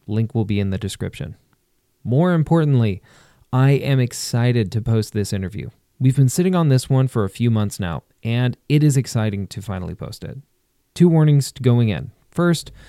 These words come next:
a little technical one. We were working out some kinks and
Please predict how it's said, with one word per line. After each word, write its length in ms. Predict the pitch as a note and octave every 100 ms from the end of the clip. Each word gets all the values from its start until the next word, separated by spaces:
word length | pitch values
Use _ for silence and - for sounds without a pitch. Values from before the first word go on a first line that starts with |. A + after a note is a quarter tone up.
| - - _
a 40 | C3+
little 180 | C3+ C3
technical 500 | - C3 A#2 A2 G#2
one. 300 | G2+ F#2+ F#2+ _ _ -
We 100 | C#3
were 80 |
working 320 | D#3 G3 F#3+ D#3
out 180 | C#3+
some 160 | - C3
kinks 400 | - C3 C3 -
and 180 | A2